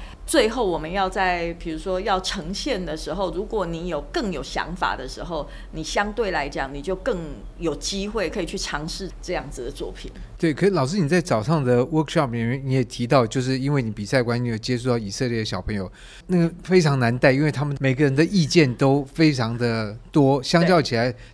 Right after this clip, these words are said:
Speaker 2: 台湾的就是一个口令一个动作，
Speaker 1: 哎，
Speaker 2: 比较乖，
Speaker 1: 对。
Speaker 2: 比较好带。
Speaker 1: 对。
Speaker 2: 那是不是意味着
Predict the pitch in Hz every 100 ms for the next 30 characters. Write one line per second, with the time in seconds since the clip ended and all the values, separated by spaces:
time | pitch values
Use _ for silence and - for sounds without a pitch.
0 | - 135 143 147 139 127 139 139 156 131
1 | 123 113 127 123 120 123 113 117 104 110
2 | 135 131 - - - 120 117 113 120 107
3 | - 113 98 - - - 196 - 190 175
4 | 185 175 156 123 117